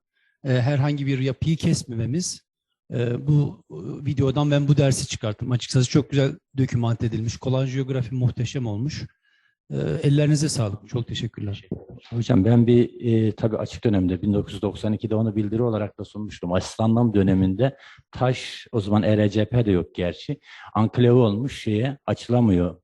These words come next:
Speaker 2: E, o zaman koledokotomi ile falan çıkaramadım. Sonra duodenotomi ile kole-, e, o belirgin, e, duodenum, e, kısmından, arkasından, e, şey, papilladan değil, açarak oradan, e, koledoko-, duodenostomi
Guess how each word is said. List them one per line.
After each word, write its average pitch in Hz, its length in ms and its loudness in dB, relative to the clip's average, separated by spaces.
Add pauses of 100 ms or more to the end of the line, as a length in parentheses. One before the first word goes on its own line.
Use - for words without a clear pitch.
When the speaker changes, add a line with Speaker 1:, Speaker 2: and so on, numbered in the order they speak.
Speaker 2:
E, 90 380 -4
o 104 120 -6
zaman 92 220 -2
koledokotomi 98 720 -2
ile 92 140 -2
falan 95 260 -4
çıkaramadım. 110 640 -2 (340)
Sonra 113 340 -4
duodenotomi 127 680 0
ile 123 320 -4 (140)
kole-, 123 320 -8 (440)
e, 104 320 4 (460)
o 98 280 -2
belirgin, 110 640 2 (120)
e, 90 320 -4
duodenum, 104 540 2
e, 87 320 -2 (240)
kısmından, 95 480 0
arkasından, 101 840 -4 (140)
e, 92 240 -2
şey, - 200 -6
papilladan 107 720 2
değil, 131 180 -2
açarak 131 560 -6 (320)
oradan, 143 500 -2
e, 110 220 -2
koledoko-, 139 680 -2
duodenostomi 131 800 -4